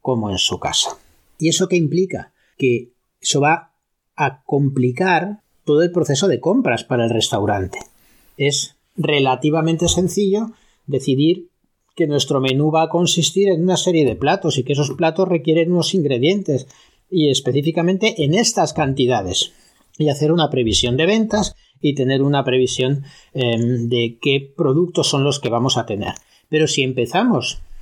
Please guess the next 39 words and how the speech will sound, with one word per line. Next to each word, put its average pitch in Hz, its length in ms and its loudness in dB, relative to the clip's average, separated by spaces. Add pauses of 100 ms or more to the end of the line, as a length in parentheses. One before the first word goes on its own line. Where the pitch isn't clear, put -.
(120)
a 131 100 0
darle 143 240 2
a 156 40 2
los 147 200 0
socios 196 360 -2
la 120 80 -2
satisfacción 117 680 0
de 127 80 2
un 139 100 2
servicio 139 600 0 (260)
más 175 320 0
personalizado, 139 960 0 (200)
con 117 200 -4
platos - 340 0
fuera 170 300 2
de 165 120 2
carta, 139 680 -2
se - 180 -2
va 127 160 2
a 135 80 -2
complicar 147 540 -2
todo 120 160 0
el 120 100 0
proceso 120 640 -2
de 120 180 0
compras 233 720 0
y 139 200 2
de 156 460 2
conservación 127 1000 0
de 120 100 0
esos 113 260 0
productos, 123 720 -2 (100)
porque 139 220 -2
a 143 40 2
lo 135 60 0
mejor 143 280 0
resulta 139 360 0
que 151 80 0
ese 135 320 -2